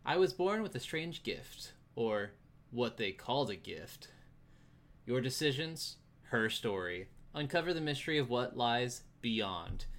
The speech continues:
in a powerful emotional journey through a remarkable life of Jody Holmes. Use supernatural powers to interact with the world around you. Create your own story with your own decisions.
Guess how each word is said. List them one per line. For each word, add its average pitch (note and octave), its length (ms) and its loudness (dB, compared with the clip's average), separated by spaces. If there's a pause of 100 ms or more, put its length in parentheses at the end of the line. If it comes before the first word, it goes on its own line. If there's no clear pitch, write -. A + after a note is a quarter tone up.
(220)
in B2 100 -2
a A#2 100 2
powerful C#3+ 480 4
emotional B2+ 440 0
journey A2+ 340 2
through A2+ 380 0
a - 40 2
remarkable B2 520 0
life G#2+ 320 2
of A2 160 -4
Jody G2 300 -2
Holmes. F2+ 500 -10 (400)
Use A#2+ 260 0
supernatural D#3+ 640 -2
powers C#3+ 440 2
to C3+ 120 -2
interact B2 460 -2
with B2 140 -8
the A2 80 -2
world A#2+ 200 0
around G#2+ 360 -2
you. A#2 260 -6 (100)
Create B2 220 0
your A#2 160 0
own C3+ 180 0
story C3+ 360 2
with A#2+ 240 -4
your G2+ 120 -2
own A2 180 -2
decisions. G2+ 640 -8